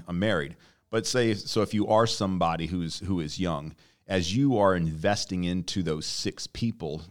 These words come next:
to be there actively for those individuals, let's, I would,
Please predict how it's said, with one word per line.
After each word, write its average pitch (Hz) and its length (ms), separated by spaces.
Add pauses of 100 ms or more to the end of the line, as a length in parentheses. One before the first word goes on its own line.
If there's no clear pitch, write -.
to - 80
be 104 300
there 85 220
actively 85 540
for 85 160
those 107 320
individuals, 78 760 (240)
let's, - 520 (340)
I 92 80
would, 85 180